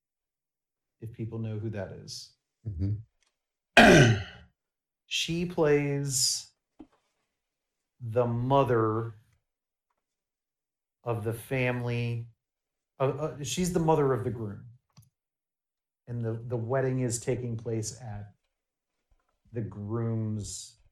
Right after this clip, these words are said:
Speaker 1: estate, their house. Um,
Speaker 3: What is the genre here? What, what are we talking about?
Speaker 1: It, it is horror thriller.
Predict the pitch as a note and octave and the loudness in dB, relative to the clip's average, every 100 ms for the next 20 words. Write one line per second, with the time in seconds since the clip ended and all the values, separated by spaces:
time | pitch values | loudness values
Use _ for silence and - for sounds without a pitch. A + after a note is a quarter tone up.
0 | _ B2 A2+ - - G#2 G2+ G2+ _ _ | _ -10 -8 -6 -8 -10 -12 -16 _ _
1 | _ _ _ - G2 F2+ F#2 - - - | _ _ _ -10 -10 -10 -16 -18 -20 -20
2 | - _ _ _ _ _ _ _ _ _ | -20 _ _ _ _ _ _ _ _ _
3 | _ _ _ _ _ _ _ _ _ _ | _ _ _ _ _ _ _ _ _ _
4 | _ _ A#2+ A2 G#2 G#2 G2+ G2+ G2+ A#2 | _ _ -8 -4 -2 -2 -4 -4 -6 -8
5 | A#2+ C#3 C3+ B2 - G#2 _ _ _ _ | -12 -16 -16 -20 -20 -20 _ _ _ _
6 | - - _ - _ _ _ _ _ _ | -20 -20 _ -20 _ _ _ _ _ _
7 | _ _ _ - D#3 D#3 C3+ B2 A#2 B2 | _ _ _ 6 10 10 12 10 10 10
8 | B2+ B2+ A2+ G2+ G#2 G#2 G#2+ - - A#2+ | 12 10 8 6 6 4 2 -8 -4 2
9 | A#2 A2 A2+ A2 A#2 G#2+ G2+ G2+ G2+ - | 4 6 6 6 6 6 6 4 0 -4
10 | - - _ - B2+ B2+ C#3 C#3 D3 - | -16 -18 _ -4 -4 -2 -8 -8 -12 -10
11 | - D3+ D3 C3+ C3 B2 A#2 B2+ A#2+ A2+ | 4 8 8 6 4 0 0 2 4 4
12 | A2 G#2 | 2 -2